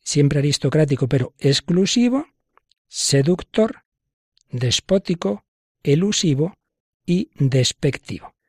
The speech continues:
Cinco tipos. Bueno, enseguida los veremos. Pero antes de detenernos en estos cinco tipos, vamos a pasar a los otros dos, las otras dos clases de narcisismo, eh, que las podemos exponer más brevemente.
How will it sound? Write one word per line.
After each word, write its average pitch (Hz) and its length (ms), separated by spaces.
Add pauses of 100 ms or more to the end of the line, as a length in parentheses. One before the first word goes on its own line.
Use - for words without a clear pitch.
(280)
Cinco 139 640 (180)
tipos. - 480 (140)
Bueno, - 220 (120)
enseguida 156 580 (360)
los 143 300
veremos. - 360
Pero 208 220
antes 208 320
de 160 80
detenernos 147 580
en 127 80
estos 123 320
cinco 170 240
tipos, 180 380 (280)
vamos 196 280
a 185 160 (160)
pasar 170 320
a 170 100
los 147 240
otros 135 380
dos, 147 320 (340)
las 135 160
otras 131 240
dos 143 220
clases 139 480
de 143 100
narcisismo, 139 840 (600)
eh, 127 240
que 131 140
las 127 180
podemos 139 340
exponer 131 400
más 127 240
brevemente. - 680